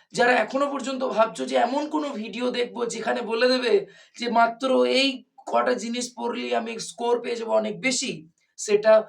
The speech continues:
তুমি ভেবে রাখো। তুমি তো দেখছো, সময় নষ্ট করবে ওই ভিডিওতে অনেক বেশি এবং তোমার স্কোর ভালো হবে না, এটা হান্ড্রেড পার্সেন্ট। সুতরাং প্রথম যে স্ট্র্যাটেজিটা তোমাকে ফলো করতে হবে, চ্যাপ্টার ওয়াইজ কোয়েশ্চেন দেখো। যে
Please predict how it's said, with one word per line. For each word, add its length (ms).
তুমি 140
ভেবে 280
রাখো। 160
তুমি 200
তো 60
দেখছো, 360
সময় 340
নষ্ট 220
করবে 240
ওই 100
ভিডিওতে 340
অনেক 160
বেশি 260
এবং 120
তোমার 200
স্কোর 300
ভালো 260
হবে 260
না, 60
এটা 220
হান্ড্রেড 320
পার্সেন্ট। 360
সুতরাং 340
প্রথম 280
যে 160
স্ট্র্যাটেজিটা 600
তোমাকে 300
ফলো 240
করতে 220
হবে, 140
চ্যাপ্টার 520
ওয়াইজ 240
কোয়েশ্চেন 460
দেখো। 200
যে 220